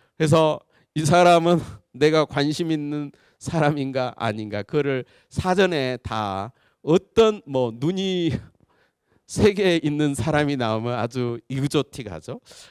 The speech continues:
그래서 눈 세 개 있는 사람이 나온가, 귀가 한 개 있는 사람이 나온 건가. 그래서 그런 아주 흥미로운 사건을 미리 다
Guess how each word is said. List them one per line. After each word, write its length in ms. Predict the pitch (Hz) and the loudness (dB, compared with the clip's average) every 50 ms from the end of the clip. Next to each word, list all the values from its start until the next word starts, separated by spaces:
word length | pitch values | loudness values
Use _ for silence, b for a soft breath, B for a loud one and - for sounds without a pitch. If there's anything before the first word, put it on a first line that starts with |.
| B B | B B
그래서 260 | 135 120 - 135 120 | -10 -6 -6 -6 -6
눈 300 | 117 120 135 143 139 139 | -4 -4 -4 -4 -4 -4
세 200 | - - 165 151 | -4 -2 -2 0
개 140 | 143 147 139 | 0 0 0
있는 240 | 127 120 120 120 113 | 0 -2 -4 -6 -6
사람이 420 | - 123 120 113 110 110 107 101 | -4 -4 -2 -2 -2 -2 -4 -4
나온가, 480 | 101 92 90 85 82 90 101 110 175 220 b b b b b b | -6 -6 -6 -8 -10 -10 -8 -10 -10 -10 b b b b b b
귀가 320 | - - 147 131 160 156 147 | -4 -2 0 4 4 4 4
한 140 | 151 147 151 | 4 0 0
개 140 | 151 156 | 0 0
있는 240 | 147 139 127 127 127 | 0 0 -2 -4 -4
사람이 380 | 117 - 135 113 113 110 107 101 | -4 -2 -2 0 0 0 -2 -4
나온 320 | 95 90 85 82 82 85 | -6 -6 -6 -6 -8 -10
건가. 360 | 82 78 78 78 82 98 127 b b b b b b b | -12 -14 -14 -14 -12 -14 -14 b b b b b b b
그래서 180 | 170 160 165 | -2 0 0
그런 440 | 160 - 156 175 190 208 220 208 180 - - _ _ _ _ _ - | 2 4 6 6 8 6 6 4 0 -10 -18 _ _ _ _ _ -8
아주 280 | 139 160 165 185 185 180 | -8 -6 -2 0 0 0
흥미로운 520 | 170 - - 240 233 254 247 247 226 208 | 0 -2 -4 -4 -2 0 2 2 2 0
사건을 480 | 185 185 180 175 - 175 170 165 160 147 | -2 -4 -6 -6 -2 -2 -2 -2 -2 -4
미리 260 | 127 135 135 143 143 | -2 -2 -2 -2 -2
다 520 | - 147 110 107 104 98 98 95 90 90 | -2 -2 -4 -4 -4 -4 -4 -6 -6 -8